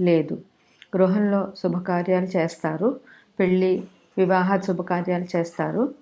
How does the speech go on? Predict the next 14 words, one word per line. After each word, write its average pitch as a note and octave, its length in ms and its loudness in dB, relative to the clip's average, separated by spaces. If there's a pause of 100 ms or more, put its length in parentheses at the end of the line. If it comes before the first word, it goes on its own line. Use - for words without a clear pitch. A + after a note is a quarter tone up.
అందువల్ల F3+ 580 0 (480)
వీరికి G3 520 0 (180)
మంచి F#3+ 260 -2
జరుగుతుంది. D#3+ 760 -4 (560)
అయితే G3 540 -2 (220)
వీరికి G#3 440 0
సంతానంతో G3 840 -2
విభేదాలు, E3+ 720 0 (100)
అది F3 320 0
కూడా G#3 380 -2
మగ F3+ 220 2
సంతానంతో F#3 920 -2 (340)
విభేదాలు F#3+ 580 2
వచ్చే F3+ 400 -2